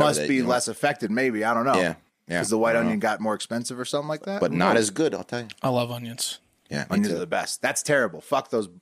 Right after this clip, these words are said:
Speaker 1: fuck those little bugs. So I would not eat any bugs except for maybe those ones if it'll give us onions back. Think
Speaker 3: Yeah.
Speaker 1: about that. More like an, an economic form. That's another
Speaker 3: Plus,
Speaker 1: E S G
Speaker 3: w-,
Speaker 1: that
Speaker 3: what
Speaker 1: we
Speaker 3: if
Speaker 1: just
Speaker 3: those
Speaker 1: qualified
Speaker 3: bugs,
Speaker 1: for.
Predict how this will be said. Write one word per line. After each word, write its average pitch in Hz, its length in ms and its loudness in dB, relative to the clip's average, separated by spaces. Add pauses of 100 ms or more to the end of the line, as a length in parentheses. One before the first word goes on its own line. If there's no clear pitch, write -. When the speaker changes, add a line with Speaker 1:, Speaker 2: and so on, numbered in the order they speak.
(100)
Speaker 1:
fuck 131 200 0
those 104 200 -2
little 92 160 -8
bugs. 80 400 -12 (400)
So 78 460 -14 (460)
I 143 120 2
would 147 180 4
not 180 180 4
eat 196 140 4
any 190 140 2
bugs 175 320 4
except 147 320 0
for 135 80 -2
maybe 147 300 2
those 127 260 4
ones 95 200 -4
if 95 140 -12
it'll 95 280 0
give 90 220 -4
us 92 140 -4
onions 78 300 -8
back. - 240 -20 (1600)
Think 120 140 2
Speaker 3:
Yeah. 120 40 2
Speaker 1:
about 117 200 2
that. 95 280 0
More 107 140 -2
like 92 180 -6
an, 82 160 -16 (160)
an 117 120 -2 (120)
economic 107 460 -4
form. 101 180 -6
That's 127 200 0
another 170 380 4
Speaker 3:
Plus, 180 360 6
Speaker 1:
E 190 160 8
S 202 160 6
G 233 240 6
Speaker 3:
w-, 143 160 4 (220)
Speaker 1:
that 147 140 6
Speaker 3:
what 165 80 8
Speaker 1:
we 175 40 8
Speaker 3:
if 175 60 6
Speaker 1:
just - 100 2
Speaker 3:
those 156 240 6
Speaker 1:
qualified 139 260 6 (120)
Speaker 3:
bugs, - 160 -2
Speaker 1:
for. - 60 -16